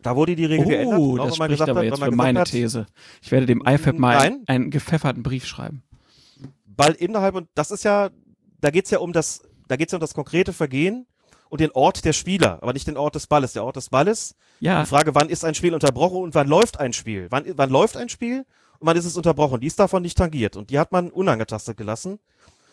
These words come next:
Speaker 1: weil man sonst eben, wie gesagt, nochmal, du müsstest sonst hingehen und sagen, wir reden hier nicht über fünf Zentimeter oder eine halbe Sekunde, sondern dann ist es eben so, wenn in der Spielunterbrechung irgendwas passiert, ähm, das, also wie gesagt, wie die Tätigkeit in meinem Beispiel im Strafraum, dann müssten wir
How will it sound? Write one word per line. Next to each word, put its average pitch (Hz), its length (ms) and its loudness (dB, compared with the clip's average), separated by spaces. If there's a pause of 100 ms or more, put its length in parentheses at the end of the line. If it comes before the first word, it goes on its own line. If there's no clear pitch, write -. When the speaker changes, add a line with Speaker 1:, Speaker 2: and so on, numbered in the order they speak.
Speaker 1:
weil 127 100 2
man 139 120 6
sonst 160 280 2
eben, 196 240 -4
wie 165 60 -10
gesagt, 190 240 2
nochmal, 170 240 0
du 123 80 -6
müsstest 160 320 -6
sonst - 340 0
hingehen 190 300 0
und 175 80 -8
sagen, 170 260 4
wir 156 80 0
reden 165 240 -2
hier 170 100 0
nicht 170 120 -4
über 151 140 -2
fünf 156 180 -8
Zentimeter 156 640 -2 (260)
oder 156 140 2
eine 147 100 4
halbe 143 220 6
Sekunde, 156 400 0
sondern 156 240 0
dann 160 160 4
ist 175 140 -6
es 165 120 -10
eben 165 240 -2
so, 156 240 -2
wenn 156 140 2
in 156 80 -8
der 143 100 2
Spielunterbrechung 165 680 0
irgendwas 165 280 -2
passiert, 160 500 -4 (580)
ähm, 135 300 0 (260)
das, - 320 -2 (680)
also 120 180 -6
wie 127 60 -4
gesagt, 135 240 0
wie 120 60 -6
die 113 100 -6
Tätigkeit 180 440 2
in 151 80 -2
meinem 143 180 0
Beispiel 139 320 0
im 127 100 -10
Strafraum, 135 440 -2
dann 139 160 2
müssten 151 240 -6
wir 147 280 0